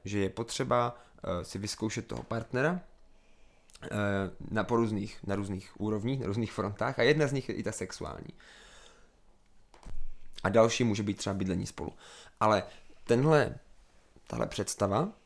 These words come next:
tenhle nějaký pohled, eh, má tu jednu, jeden háček, nebo jednu past, do které můžeme celkem snadno spadnout. A to je totiž to, že člověk se strašlivě vyvíjí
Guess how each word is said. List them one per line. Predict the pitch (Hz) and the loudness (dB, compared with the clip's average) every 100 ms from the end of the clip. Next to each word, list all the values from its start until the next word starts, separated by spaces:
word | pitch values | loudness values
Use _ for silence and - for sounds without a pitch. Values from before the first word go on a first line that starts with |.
| _ _ _ _ - | _ _ _ _ -12
tenhle | - 101 101 98 95 98 101 | -6 -4 -2 -2 -2 -4 -8
nějaký | 101 - | -10 -10
pohled, | 98 104 101 113 - - - - | -6 -4 -2 -2 -4 -14 -20 -20
eh, | - 101 98 | -4 0 0
má | 110 113 135 | 4 4 6
tu | 147 | 6
jednu, | 127 117 117 117 117 117 - - - - | 4 4 4 4 4 0 -10 -20 -20 -10
jeden | 104 104 107 | -2 2 2
háček, | 104 104 104 - - - _ - | 0 -2 -6 -8 -10 -18 _ -12
nebo | 92 95 | -6 -4
jednu | 107 107 | 0 2
past, | - 113 - - | 4 4 2 -4
do | 98 | -4
které | - 107 | 2 2
můžeme | 110 110 117 - - - - | 2 2 0 0 -6 -20 -2
celkem | - 143 139 | 2 4 2
snadno | - 107 104 104 101 - | 2 0 2 0 -2 -6
spadnout. | - - - - - - - - - - - | -8 -6 -6 -10 -14 -20 -18 -18 -20 -8 0
A | 117 | 4
to | |
je | 156 | 6
totiž | 151 151 143 | 4 2 0
to, | - 120 | 2 0
že | 120 117 113 113 - - - - - - - | 2 4 4 2 -4 -20 -20 -20 -20 -12 -4
člověk | 120 120 123 127 | 2 4 4 2
se | - 110 107 - - _ _ - | 0 0 0 -4 -12 _ _ -14
strašlivě | - - 117 - 117 107 | -6 0 0 2 4 4
vyvíjí | 104 104 110 92 87 | 4 4 2 0 -4